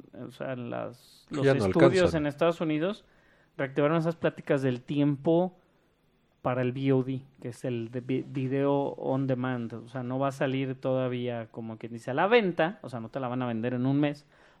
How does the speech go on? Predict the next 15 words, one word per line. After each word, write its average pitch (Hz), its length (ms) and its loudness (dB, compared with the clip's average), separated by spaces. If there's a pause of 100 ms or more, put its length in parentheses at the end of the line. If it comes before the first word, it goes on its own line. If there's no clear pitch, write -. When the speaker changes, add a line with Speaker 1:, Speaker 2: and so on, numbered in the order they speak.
Speaker 1:
pero 127 200 -2
sí 139 120 -4
para 170 220 2
que 143 100 -2
saliera 127 360 -4
en 170 80 -4
servicios 139 300 -6
de 143 60 -4
streaming, 151 520 -2 (500)
acortando 143 680 0
ese 160 200 -4
tiempo 143 640 -4 (240)
para 123 260 -2
los 117 160 -8
cines. 226 380 -8